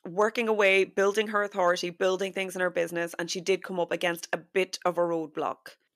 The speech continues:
I helped her navigate through that. We got her through it,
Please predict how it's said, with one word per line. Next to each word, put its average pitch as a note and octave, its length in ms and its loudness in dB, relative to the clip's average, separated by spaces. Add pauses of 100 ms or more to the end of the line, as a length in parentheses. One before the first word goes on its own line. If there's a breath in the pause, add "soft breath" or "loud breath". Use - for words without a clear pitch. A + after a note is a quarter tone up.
(100)
I F#3+ 40 2
helped G3+ 320 -2
her F#3+ 100 -2
navigate F#3 500 2
through F#3+ 240 -2
that. F3 380 2
We F3 100 -4
got F3+ 280 4
her A#3 100 4
through B3 340 0
it, G3 320 2